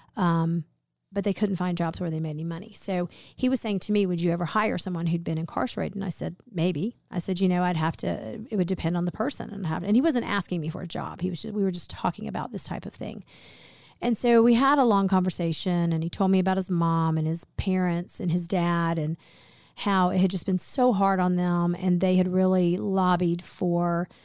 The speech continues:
um, a better system for people who had been incarcerated. He was incarcerated at such a young age that there was no real reform, that, you know, it just,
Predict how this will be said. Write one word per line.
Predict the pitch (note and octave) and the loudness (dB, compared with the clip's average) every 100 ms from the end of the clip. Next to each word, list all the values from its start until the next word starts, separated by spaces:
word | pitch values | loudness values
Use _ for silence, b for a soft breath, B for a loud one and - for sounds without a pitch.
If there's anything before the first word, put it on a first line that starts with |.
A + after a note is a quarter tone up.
| b b b | b b b
um, | A#3 F3+ E3+ E3+ E3+ - _ _ _ - | 0 2 2 0 -2 -6 _ _ _ -2
a | G3+ | 2
better | F#3+ F3+ | 2 0
system | - G3+ - - F#3 _ | -4 -6 -6 -8 -10 _
for | _ F#3+ | _ -6
people | - G3 G3 F#3 | -2 -2 0 2
who | D#3+ F#3 F3+ F3 F3 b b b b b _ - | 4 4 4 2 -2 b b b b b _ -8
had | - F#3+ F3 F3+ G#3 G3 | -2 0 2 0 -4 -2
been | G3 | 2
incarcerated. | F#3+ - F#3+ - F#3+ D#3+ D3+ | 2 2 -2 0 -2 -2 0
He | F#3+ | 0
was | F#3+ | 0
incarcerated | F#3+ G3+ G#3+ G3 F3+ | -2 -2 0 -2 -2
at | |
such | - - G#3 G#3 | -6 -6 -4 0
a | |
young | F#3+ F3+ F3 | 2 2 2
age | F#3 F3+ | 0 0
that | E3+ | -2
there | F3+ F3 | -2 -2
was | F3 | 0
no | F#3 F3 F3 | 2 2 2
real | F3 F3 F3 E3 | 2 2 2 0
reform, | E3+ - G3 G3 - - _ _ F#3+ | -2 -4 -4 -4 -6 -16 _ _ -6
that, | F3+ - - | -6 -6 -2
you | F#3+ | 0
know, | D#3+ | 2
it | D#3+ - F3+ F#3 | 0 -4 -8 -6
just, | G#3 F#3 | -4 -6